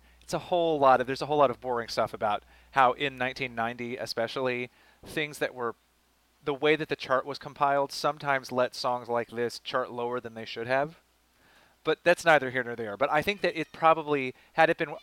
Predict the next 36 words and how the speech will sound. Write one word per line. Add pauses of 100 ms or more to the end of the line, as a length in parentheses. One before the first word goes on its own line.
uh,
charted
under
the
system
that
was
implemented
in
ninety-one,
it
would
have
gone
higher. (640)
But (480)
the
egregious
thing
that's (340)
even
worse
than
the
number
eight
peak
in
America
is
that
in, (180)
in
his
native
England,